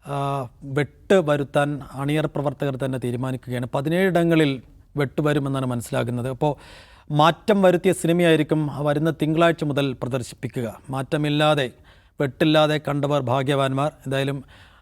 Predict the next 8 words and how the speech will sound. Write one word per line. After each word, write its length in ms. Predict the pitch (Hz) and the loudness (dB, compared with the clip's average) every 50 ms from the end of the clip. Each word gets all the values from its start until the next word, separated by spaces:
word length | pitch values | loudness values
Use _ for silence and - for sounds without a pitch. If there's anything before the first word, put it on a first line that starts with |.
| _ - | _ -6
ആ, 100 | 143 139 | -4 -4
വെട്ട് 420 | 139 131 147 147 - - - - | -2 -2 -2 -2 -4 -4 0 4
വരുത്താൻ 420 | 180 175 165 156 - 170 160 151 147 | 4 6 4 4 4 2 2 2 2
അണിയറ 240 | 147 156 160 170 | 2 2 4 2
പ്രവർത്തകർ 600 | 175 170 - 165 160 160 147 - 165 160 139 151 | 2 2 0 0 0 0 0 0 0 2 2 0
തന്നെയാണ് 380 | 147 147 143 139 139 135 139 135 - - | 0 0 0 0 0 -2 -4 -6 -6 -6
ചില 180 | - 147 147 | -4 -2 -2
ഭാഗങ്ങൾ 540 | 143 - 139 139 139 131 143 143 135 135 120 | -2 0 -2 -2 -2 -2 -2 -2 -2 -4 -4